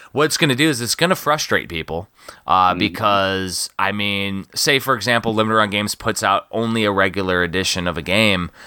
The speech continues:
Speaker 1: they do it limited, and then Special Reserve comes. I'm gonna want the Special Reserve with their awesome packaging. Um, so it's, it's gonna be taxing, uh, because you're getting a second physical copy of the game.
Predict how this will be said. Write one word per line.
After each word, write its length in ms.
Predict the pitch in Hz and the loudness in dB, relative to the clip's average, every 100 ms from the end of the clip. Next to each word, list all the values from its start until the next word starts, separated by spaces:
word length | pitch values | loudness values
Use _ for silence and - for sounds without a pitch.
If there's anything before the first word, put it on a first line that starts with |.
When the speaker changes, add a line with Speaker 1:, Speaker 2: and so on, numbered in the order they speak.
| - - | -20 -4
Speaker 1:
they 80 | 90 | 0
do 180 | 95 | 2
it 60 | 95 | 2
limited, 560 | 90 98 95 85 82 - - - - | 2 2 2 0 -2 -6 -20 -14 -6
and 160 | 95 | -2
then 480 | 95 90 87 87 87 | 2 2 0 -2 -6
Special 340 | - 95 - 87 | -4 -4 -4 -6
Reserve 280 | 82 104 - | 0 0 0
comes. 280 | 78 76 - | -2 -2 0
I'm 160 | 98 123 | 0 2
gonna 160 | 113 | 2
want 180 | 98 92 | 2 0
the 60 | 95 | -2
Special 380 | - 95 - 92 | 0 0 0 -6
Reserve 300 | 85 98 104 | 0 0 0
with 120 | 87 | -4
their 160 | - - | -6 -4
awesome 280 | 82 - | -4 -6
packaging. 540 | 82 123 135 101 - - _ - _ _ | -4 -4 -4 -10 -12 -20 _ -20 _ _
Um, 560 | 85 85 80 76 73 - _ _ _ - | 0 2 2 -2 -8 -12 _ _ _ -2
so 680 | - 120 110 101 98 95 - _ | 0 4 4 4 4 0 -6 _
it's, 400 | - - - - | -10 -2 0 0
it's 180 | 127 - | 0 -2
gonna 280 | - 170 190 | 2 2 2
be 320 | 165 160 - _ _ | 0 -2 -4 _ _
taxing, 720 | - - 104 - - 151 175 - - - _ _ - | -14 -4 -4 -2 -6 -6 -8 -14 -20 -20 _ _ 2
uh, 480 | 92 90 90 90 | 4 6 6 4
because 840 | 85 92 - 123 110 104 90 - - _ _ _ _ - | 0 -8 0 2 2 -2 -6 -8 -10 _ _ _ _ -10
you're 120 | 110 | -2
getting 180 | 127 113 | 0 0
a 80 | |
second 280 | 101 117 104 | 0 -2 -2
physical 280 | 92 87 92 | -4 -4 -6
copy 300 | - 87 80 | -2 -2 -2
of 40 | 76 | -8
the 40 | |
game. 540 | 78 76 53 50 - | -8 -8 -8 -12 -16